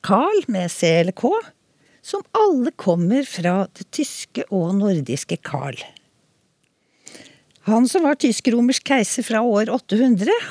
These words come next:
han het på latin Carolus Magnus.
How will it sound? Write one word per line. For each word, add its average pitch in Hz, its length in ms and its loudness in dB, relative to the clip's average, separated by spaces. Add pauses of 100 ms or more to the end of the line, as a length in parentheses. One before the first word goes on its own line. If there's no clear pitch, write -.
han 147 340 -2
het 185 320 0
på 240 140 0
latin 254 420 -2
Carolus 220 560 -2
Magnus. 190 680 -6